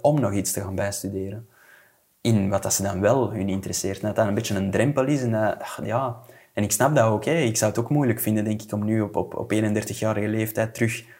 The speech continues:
aan de schoolbankje te gaan zitten met allemaal achttien, negentienjarigen.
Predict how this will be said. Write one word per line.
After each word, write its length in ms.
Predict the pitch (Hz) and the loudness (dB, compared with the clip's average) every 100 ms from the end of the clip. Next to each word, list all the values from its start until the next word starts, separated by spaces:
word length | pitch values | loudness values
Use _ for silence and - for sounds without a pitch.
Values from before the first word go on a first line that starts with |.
| _ | _
aan 120 | - | 0
de 60 | 107 | 2
schoolbankje 520 | - 120 117 107 107 | 2 4 4 2 0
te 80 | 107 | -4
gaan 140 | 104 101 | -2 0
zitten 220 | 110 113 | 0 2
met 120 | 110 | 2
allemaal 400 | 110 110 110 110 | 2 0 0 -2
achttien, 340 | 107 - 104 107 | -4 -2 0 0
negentienjarigen. 880 | 107 104 107 104 104 107 107 104 | 0 -2 -2 0 -2 -2 -4 -8